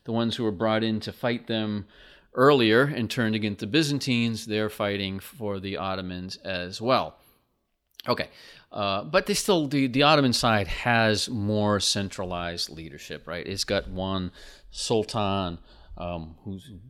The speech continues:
who's got total control. Uh, so the Serbs are trying to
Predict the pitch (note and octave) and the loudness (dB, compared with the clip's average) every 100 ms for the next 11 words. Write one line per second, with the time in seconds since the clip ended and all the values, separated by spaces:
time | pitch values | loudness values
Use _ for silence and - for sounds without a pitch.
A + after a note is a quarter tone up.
0 | - G#2 E2 - G2+ - - G2+ G2 F#2 | -16 -14 -12 -6 -4 -6 -8 -6 -4 -6
1 | - F#2 F2+ - G#2+ D2+ B1 - - - | -8 -12 -10 -4 -4 -4 -10 -20 -20 -20
2 | - - _ - A#2 A2 - - C#3 C3 | -20 -20 _ -6 -4 -2 -4 0 0 0
3 | - G#3 A#3 A3 D#3+ B2+ - D#3 D#3 C#3+ | -2 4 4 4 0 -2 -2 0 0 -2